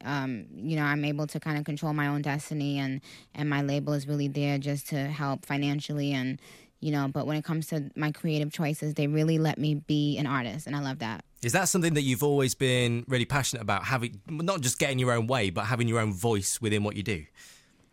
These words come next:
Speaker 1: Yeah, absolutely, because I don't think anyone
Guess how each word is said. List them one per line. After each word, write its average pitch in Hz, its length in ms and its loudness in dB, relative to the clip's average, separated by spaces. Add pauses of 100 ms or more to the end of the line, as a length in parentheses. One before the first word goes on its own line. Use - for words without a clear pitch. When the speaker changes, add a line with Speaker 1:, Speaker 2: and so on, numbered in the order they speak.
(100)
Speaker 1:
Yeah, 254 380 4
absolutely, 214 560 2
because 208 240 -2
I 269 80 2
don't 277 180 2
think 240 240 2
anyone 165 720 0